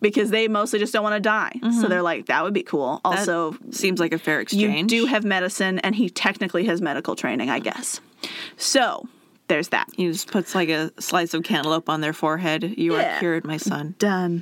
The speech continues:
Speaker 1: And they're like, "What?"
Speaker 2: Um.
Speaker 1: Uh, yeah, at first they, they're scared when they talk to Josiah 'cause they do think he's British and that
Speaker 2: Mm-hmm.
Speaker 1: he's there to, like, get them. But then he's like, "Nah, I'm American, and, uh,
Speaker 2: <laughs>
Speaker 1: I don't even care."
Speaker 2: It's so weird how white people can tell other white people
Speaker 1: <laughs>
Speaker 2: apart.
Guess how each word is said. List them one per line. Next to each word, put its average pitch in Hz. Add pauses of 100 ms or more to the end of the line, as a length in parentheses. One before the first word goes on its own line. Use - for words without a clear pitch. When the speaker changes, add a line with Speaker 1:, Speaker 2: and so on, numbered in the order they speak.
Speaker 1:
And 202
they're 175
like, 170
"What?" 262 (320)
Speaker 2:
Um. 208 (560)
Speaker 1:
Uh, 202 (720)
yeah, 220
at 247
first 427
they, 294
they're 220
scared 180
when 202
they 185
talk 170
to 170
Josiah 180
'cause 226
they 202
do 185
think 151
he's -
British -
and 202
that 190
Speaker 2:
Mm-hmm. 226
Speaker 1:
he's 196
there 165
to, 151
like, 139
get -
them. 98 (500)
But 190
then 170
he's 160
like, -
"Nah, - (1040)
I'm 196
American, 165 (100)
and, -
uh, 87 (400)
Speaker 2:
<laughs> -
Speaker 1:
I 165
don't 160
even 135
care." 147
Speaker 2:
It's 240
so 415
weird 302
how 214
white 185
people 254
can 190
tell 180
other 170
white 151
people 233
Speaker 1:
<laughs> 220
Speaker 2:
apart. 175